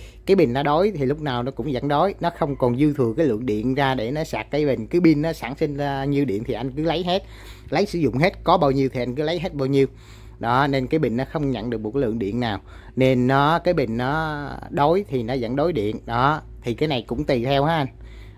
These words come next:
Đó, thì không biết là anh sử dụng như thế nào, thì cũng qua vài thông tin chia sẻ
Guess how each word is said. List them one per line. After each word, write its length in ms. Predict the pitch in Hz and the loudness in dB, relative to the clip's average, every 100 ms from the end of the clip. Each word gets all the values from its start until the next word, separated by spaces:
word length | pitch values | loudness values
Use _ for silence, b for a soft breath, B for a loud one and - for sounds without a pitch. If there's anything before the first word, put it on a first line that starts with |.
| - | -2
Đó, 160 | 143 | 0
thì 140 | 147 131 | 2 0
không 240 | - 143 | 2 0
biết 260 | 147 190 - | 2 0 0
là 720 | 127 120 113 110 110 104 104 - B B B | -4 -4 -8 -10 -10 -10 -12 -14 B B B
anh 120 | 139 | -4
sử 140 | 135 160 | -2 0
dụng 220 | 120 123 | 2 2
như 100 | 127 | -2
thế 220 | 127 160 | 0 -2
nào, 200 | 151 113 - - - | 0 -2 -6 -18 -8
thì 100 | - | -4
cũng 320 | 113 110 151 151 | -2 -2 2 4
qua 160 | 143 135 | 4 4
vài 180 | 127 113 | 0 0
thông 160 | 139 | -2
tin 240 | 135 143 135 | -2 -2 -2
chia 260 | - 151 | 0 0
sẻ 300 | 143 107 123 | 0 -4 -6